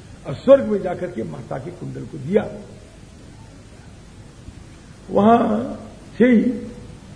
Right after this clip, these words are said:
तब तक सत्यभामा जी साथ में थी। सत्यभामा और सची जी दोनों बात कर रही थी।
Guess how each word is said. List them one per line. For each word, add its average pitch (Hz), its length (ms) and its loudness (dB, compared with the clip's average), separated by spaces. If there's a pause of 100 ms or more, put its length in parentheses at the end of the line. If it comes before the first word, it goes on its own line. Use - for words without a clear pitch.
(260)
तब - 60 -4
तक 156 480 -6 (1800)
सत्यभामा 185 520 4
जी 180 140 0
साथ 147 340 -4
में 170 120 -4
थी। - 200 -10 (1300)
सत्यभामा 220 580 6
और 254 180 8
सची 220 360 2
जी 202 120 2
दोनों 180 380 0 (1000)
बात - 300 -4
कर 170 100 0
रही 196 200 6
थी। - 360 0